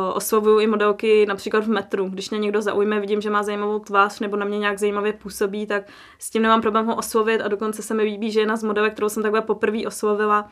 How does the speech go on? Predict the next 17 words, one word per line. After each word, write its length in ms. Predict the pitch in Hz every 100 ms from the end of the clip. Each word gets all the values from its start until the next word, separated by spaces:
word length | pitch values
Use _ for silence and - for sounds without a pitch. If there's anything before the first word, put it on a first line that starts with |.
| - - - -
tak 180 | 220
do 80 | 208
dneška 440 | 214 208 - 220 208
je 120 | 208
vidět 240 | 202 202
i 60 | 208
v 60 |
různých 280 | 202 202 208
reklamách 640 | 202 196 208 208 208 214
a 40 | 196
vlastně 420 | 196 - 208 196
daří 240 | 196 196
se 120 | 196 208
jí 60 |
dál 160 | 196 196
v 60 |
modelingu. 480 | 190 190 196 185 180